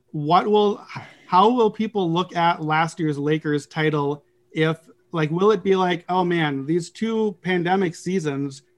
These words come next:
lots of weird stuff happened, and one year we got a weird champ, and the other year we got a Lakers champ"? Like,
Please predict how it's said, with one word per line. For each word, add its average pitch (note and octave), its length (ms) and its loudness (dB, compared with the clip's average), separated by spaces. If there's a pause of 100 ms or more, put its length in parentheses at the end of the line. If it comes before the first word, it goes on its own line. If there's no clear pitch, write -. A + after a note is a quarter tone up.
(180)
lots D#3+ 340 0
of E3+ 160 -2
weird E3+ 400 0
stuff E3+ 300 0
happened, D3 600 0
and D3+ 240 -2
one E3+ 220 0
year F3 320 0
we D#3 120 -2
got D#3+ 260 2
a D#3+ 80 0
weird D#3+ 320 -2
champ, D#3+ 380 -2
and C#3 100 -6
the D3 80 -2
other E3 200 -2
year E3 240 0
we D#3+ 120 -2
got E3+ 140 0
a E3+ 40 -2
Lakers F#3 380 0
champ"? C#3 260 -4
Like, D3 200 -2